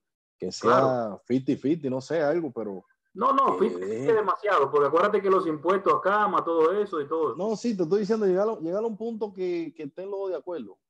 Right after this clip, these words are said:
Speaker 1: pero que dejen, dejen que el talento cubano salga de, de ese país, que la, que los muchachos demuestren que, que haya una motivación de jugar béisbol.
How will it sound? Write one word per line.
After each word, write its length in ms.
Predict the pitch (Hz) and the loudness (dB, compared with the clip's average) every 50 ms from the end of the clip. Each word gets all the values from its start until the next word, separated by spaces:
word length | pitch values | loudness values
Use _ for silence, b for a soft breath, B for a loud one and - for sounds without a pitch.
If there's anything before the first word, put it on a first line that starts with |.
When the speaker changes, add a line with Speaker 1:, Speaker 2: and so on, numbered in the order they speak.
| _ _ | _ _
Speaker 1:
pero 200 | 123 120 120 117 | -10 -8 -8 -8
que 140 | 101 - 120 | -8 -8 -8
dejen, 640 | 120 113 117 123 139 156 170 180 180 175 165 143 135 _ _ _ | -8 -6 -4 -4 -4 -4 -6 -8 -8 -10 -10 -14 -18 _ _ _
dejen 400 | 104 113 120 127 151 165 170 156 | -12 -10 -10 -8 -8 -8 -10 -8
que 320 | - 147 143 135 131 123 | -6 -4 -4 -2 -4 -4
el 120 | 117 113 110 | -4 -6 -6
talento 400 | - 107 104 113 131 151 - 147 | -8 -6 -6 -6 -6 -8 -8 -8
cubano 320 | 143 135 135 143 151 143 | -6 -4 -4 -4 -6 -8
salga 300 | - - 135 143 143 143 135 | -8 -8 -8 -6 -6 -6 -6
de, 320 | 127 117 110 104 101 98 | -6 -6 -6 -6 -6 -8
de 120 | 98 101 104 | -8 -10 -10
ese 180 | - - 101 | -10 -10 -10
país, 280 | - 113 113 147 190 175 | -8 -6 -6 -6 -6 -8
que 120 | 127 104 | -10 -12
la, 120 | 95 90 87 | -12 -12 -14
que 180 | 95 92 95 | -14 -14 -14
los 100 | 95 92 | -12 -14
muchachos 400 | 92 90 - 98 92 - 156 165 | -14 -14 -14 -16 -16 -12 -10 -8
demuestren 540 | 135 107 101 117 139 170 160 - 135 107 98 | -6 -6 -4 -4 -4 -4 -6 -8 -10 -10 -12
que, 100 | _ _ _ _ _ _ _ _ _ _ _ _ _ _ - | _ _ _ _ _ _ _ _ _ _ _ _ _ _ -8
que 80 | 92 | -4
haya 200 | 95 104 110 120 | -2 0 0 0
una 180 | 139 156 165 160 | 0 0 0 0
motivación 600 | 160 160 156 - 143 123 107 95 - - 131 147 | -2 -2 -2 0 -2 -2 -2 -4 -4 -4 -4 -4
de 60 | 147 127 | -2 0
jugar 200 | 120 127 135 139 | 0 2 2 2
béisbol. 400 | 123 110 110 139 156 - - | 2 2 0 -2 -2 -4 -8